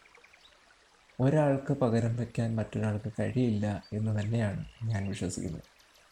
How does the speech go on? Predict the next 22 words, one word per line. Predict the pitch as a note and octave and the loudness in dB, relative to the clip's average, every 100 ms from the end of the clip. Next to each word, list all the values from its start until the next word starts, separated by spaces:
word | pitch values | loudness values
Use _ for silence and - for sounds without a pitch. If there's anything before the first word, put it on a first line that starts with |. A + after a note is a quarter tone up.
| - | -4
ഇതിനെക്കുറിച്ചുള്ള | A#2 A#2+ A#2+ B2+ - A#2+ A#2+ | 0 2 2 0 2 2 4
അഭിപ്രായങ്ങളും | A2+ A2 - - A#2 A2 A2 G#2+ G#2+ D#3 - | 2 0 -4 2 4 4 2 2 2 0 -2
നിങ്ങൾക്ക് | A#2+ G#2+ G#2+ F2+ D3+ - | -2 0 0 2 0 2
എന്നെ | A2+ G2+ | 0 0
അറിയിക്കുക. | G#2 G2 F2+ - - - - - - - - | 0 0 -2 -4 -6 -8 -20 -20 -20 -12 -6
നമുക്ക് | G2+ G2 A2 | -4 0 0
ഡിബേറ്റ് | G2+ G2+ G2+ G#2 G#2 | 2 0 2 0 0
ചെയ്യാം, | A2 A#2+ B2+ | 0 0 0
സംസാരിക്കാം, | G2+ G#2 - G#2 G#2+ A#2+ C3 | -2 -2 -2 0 0 0 0
ചർച്ച | F#2+ - - | -2 -2 -2
ചെയ്യാം, | A2 A2+ C3 | 0 0 0
എന്ത് | B2+ C3 | 0 2
വേണം | C3 G#2+ G#2+ | 2 2 0
ചെയ്യാം. | - - - - - - - _ _ - | -4 -8 -16 -20 -20 -20 -20 _ _ 2
അപ്പോൾ | D#3+ F#3 | 6 6
നിങ്ങളുടെ | F#3 E3 F3 F3+ F3+ F3+ | 6 6 6 8 6 4
ഒരു | - C#3+ C3+ C3 - - _ _ | 4 4 4 4 -2 -16 _ _
സഹകരണം, | - C#3 A#2+ B2 A#2+ A2 A2 A2 - - | -2 2 4 4 2 2 2 0 -2 -4
സപ്പോർട്ട് | A2+ G#2 - A2 G#2 - G2+ - | -2 -2 2 4 4 2 0 0
ഒക്കെ | A2 B2 A2+ | 0 2 2
നമ്മുടെ | G#2+ A2 A2+ | 2 2 2
പോഡ്കാസ്റ്റിൻ്റെയും | - G#2+ - A2+ A2 - G#2+ A2 | 2 2 4 2 2 0 0 0